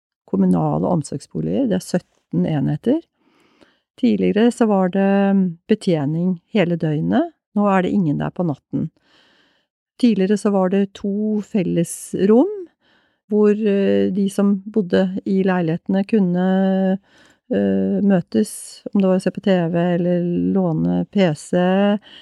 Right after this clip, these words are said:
eller, eh, spise sammen, og det var organisert felles bespisning noen dager i uken, og i hø-, på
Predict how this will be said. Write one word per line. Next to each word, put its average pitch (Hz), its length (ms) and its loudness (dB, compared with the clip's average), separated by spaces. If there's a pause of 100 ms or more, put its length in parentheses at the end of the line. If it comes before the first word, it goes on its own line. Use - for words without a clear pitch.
(140)
eller, 214 480 0 (120)
eh, 196 480 0
spise 202 440 0
sammen, 202 400 2
og 254 120 4
det 220 80 2
var 202 160 2
organisert 190 1120 0 (480)
felles 185 580 0
bespisning 190 800 -2
noen 180 440 0 (200)
dager 175 460 0
i 190 320 0
uken, 240 320 0 (580)
og 233 460 4
i 220 240 2
hø-, 208 240 -2
på - 100 -12